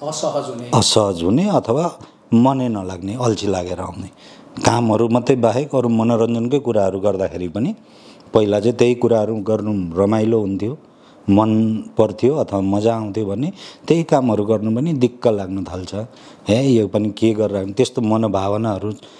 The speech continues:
Speaker 2: चाहिँ, चेन्जेसहरू चाहिँ त्यो हो क्या आउने। हौ, यो सानो सानो कुरालाई हामीले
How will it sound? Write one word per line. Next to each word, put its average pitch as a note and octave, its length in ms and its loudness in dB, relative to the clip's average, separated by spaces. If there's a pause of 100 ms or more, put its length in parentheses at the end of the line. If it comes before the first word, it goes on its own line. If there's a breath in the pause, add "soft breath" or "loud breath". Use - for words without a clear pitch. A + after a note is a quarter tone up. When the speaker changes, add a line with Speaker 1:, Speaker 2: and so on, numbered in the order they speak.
(260 loud breath)
Speaker 2:
चाहिँ, D3 260 2
चेन्जेसहरू A#2+ 720 2
चाहिँ C3+ 160 0
त्यो A2 220 0
हो E2+ 120 -6
क्या E3+ 180 -4
आउने। F#2 240 -2 (340 loud breath)
हौ, D3+ 100 2
यो D#3+ 120 0
सानो C#3 300 0
सानो D3 280 -2
कुरालाई B2 380 0
हामीले G#2 320 -2